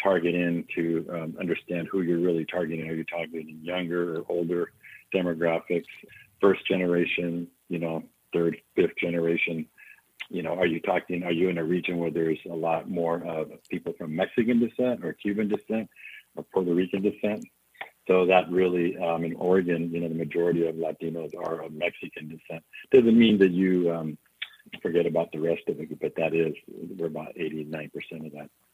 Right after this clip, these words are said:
uh, demographic. Another, another key area is, obviously, language is key, but so is culture.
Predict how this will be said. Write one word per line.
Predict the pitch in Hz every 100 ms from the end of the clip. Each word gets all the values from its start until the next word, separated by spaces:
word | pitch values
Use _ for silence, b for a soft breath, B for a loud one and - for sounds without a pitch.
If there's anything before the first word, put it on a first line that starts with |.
| _ _ _
uh, | -
demographic. | 73 - 73 156 151 - - _ _ _ _ -
Another, | 92 95 107 87
another | 92 98 90
key | - 90
area | 85 85 85 85
is, | 80
obviously, | 95 85 87 - 87
language | 82 87 82 85 82
is | 80 - -
key, | 101 87
but | 80 -
so | 85 82
is | -
culture. | - 87 - 78